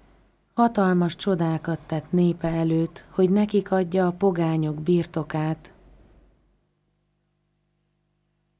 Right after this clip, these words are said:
Hűség és igazság, amit keze művelt.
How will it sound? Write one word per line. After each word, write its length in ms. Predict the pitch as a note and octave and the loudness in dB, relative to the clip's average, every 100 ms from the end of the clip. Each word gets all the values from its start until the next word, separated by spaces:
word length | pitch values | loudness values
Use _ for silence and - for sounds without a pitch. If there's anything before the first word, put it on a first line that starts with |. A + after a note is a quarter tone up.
| _ | _
Hűség 520 | A3+ A#3 - G#3+ G3 | 2 2 2 2 4
és 220 | F#3 F3+ | 2 2
igazság, 800 | - G#3 F3 D#3+ - - D#3+ E3 - | -2 -2 -2 0 -2 -2 -2 -2 -4
amit 340 | F3 E3 D#3 | -2 0 -2
keze 340 | - E3+ D3 D3+ | -4 -4 -2 -2
művelt. 720 | D3+ D3 D3 D3 D3+ D3 | 0 -2 -2 -4 -6 -8